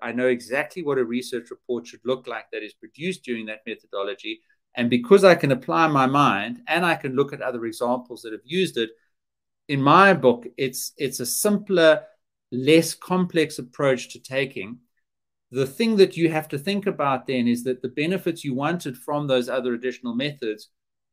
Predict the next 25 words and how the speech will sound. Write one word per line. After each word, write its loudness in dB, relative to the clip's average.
you -2
would 2
have 0
to -4
make -2
peace 0
with 2
the 0
fact 0
that -2
you -4
may 2
not 0
be -2
able 0
to -2
have -4
that 0
as -6
part 2
of 0
your -2
study. -2
But -8
remember, 0